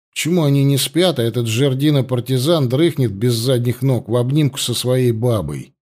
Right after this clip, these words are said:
Их голоса сделались явственнее, а потом затихли. Наверное, они тоже прилегли отдохнуть. Красноармейцы ползли медленно, просочились через плетень, снова рассредоточились.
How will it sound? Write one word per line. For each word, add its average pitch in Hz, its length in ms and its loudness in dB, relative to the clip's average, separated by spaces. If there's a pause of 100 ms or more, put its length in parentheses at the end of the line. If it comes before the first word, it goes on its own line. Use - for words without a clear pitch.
(720)
Их 101 200 -2
голоса 95 520 -4
сделались 127 600 0
явственнее, 131 760 -2
а 120 60 0
потом 120 380 -2
затихли. 117 760 -4 (680)
Наверное, 170 480 2
они 165 180 2
тоже 151 440 0
прилегли 101 580 -2
отдохнуть. 101 1000 -6 (920)
Красноармейцы 139 760 -6
ползли 117 500 -2
медленно, 127 640 0
просочились 135 680 -4
через 135 320 -2
плетень, 135 580 0
снова 151 500 -2
рассредоточились. 127 1400 -4